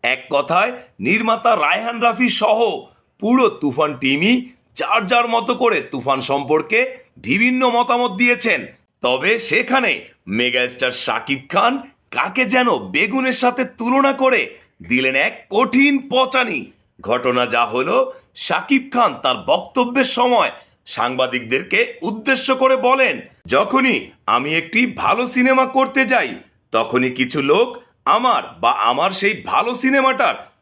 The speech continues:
পেছনে লেগে যায়। এটা অতীতেও হয়েছে, বর্তমানেও হচ্ছে, হয়তোবা আগামীতেও হবে।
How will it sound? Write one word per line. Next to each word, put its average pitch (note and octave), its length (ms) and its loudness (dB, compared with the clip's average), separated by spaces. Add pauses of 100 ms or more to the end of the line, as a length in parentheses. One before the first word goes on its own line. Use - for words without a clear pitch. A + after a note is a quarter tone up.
পেছনে B3+ 420 2
লেগে C4+ 240 2
যায়। G3+ 260 0 (260)
এটা D#3 340 2 (160)
অতীতেও B3+ 500 2
হয়েছে, C4 640 0 (140)
বর্তমানেও C#3+ 720 0
হচ্ছে, D3 560 0 (220)
হয়তোবা C4 540 2
আগামীতেও B3+ 760 -2
হবে। A3 480 0